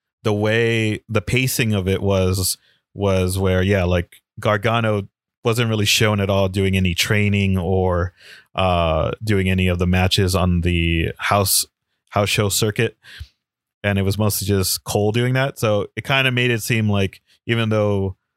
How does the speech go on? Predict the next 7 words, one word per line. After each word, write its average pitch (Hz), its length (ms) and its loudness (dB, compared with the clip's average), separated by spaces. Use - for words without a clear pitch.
Cole 113 400 0
was 101 180 -4
the 98 80 -2
heel, 95 640 0
um, 90 560 0
he 123 120 -4
wasn't 113 320 0